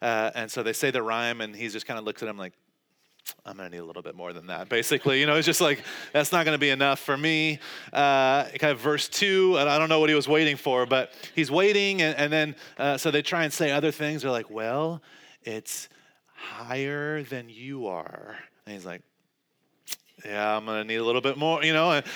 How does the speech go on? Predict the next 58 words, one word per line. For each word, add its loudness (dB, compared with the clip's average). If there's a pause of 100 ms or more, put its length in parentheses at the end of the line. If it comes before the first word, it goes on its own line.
(140)
and 2
so 4
we're 6
standing 2
there. 4
It's 0
probably, 4
like, 2
five 0
minutes 0
of 2
these 0
people, 0
and 0
they're 0
just -6 (200)
eventually 2
like, 0 (200)
"It's 2
on 4
the, 0
tr-, -4
you 2
just 2
gotta 4
step 4
back 4
a 6
little 4
bit. 4
It's 0
up 2
here. 2
It's 0
on 2
top 2
of -2
the 4
thing." -2
Like, 2
they 2
just, -2
they 2
can't 0
figure 2
out 0
how 2
to 4
help 0
him -4
find -2
it 2
anymore. 0
They're 0
giving 0
him 0
as -2
much 0